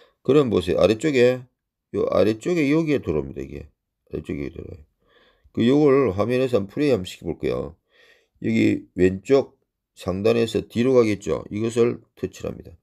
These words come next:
요것이 사라질 때까지. 그래서 편집 화면이 나오죠. 그리고 요렇게 가면은 여기 보세요.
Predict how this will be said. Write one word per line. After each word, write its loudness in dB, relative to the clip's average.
요것이 4
사라질 4
때까지. 0
그래서 0
편집 0
화면이 0
나오죠. -4
그리고 0
요렇게 2
가면은 -2
여기 2
보세요. -2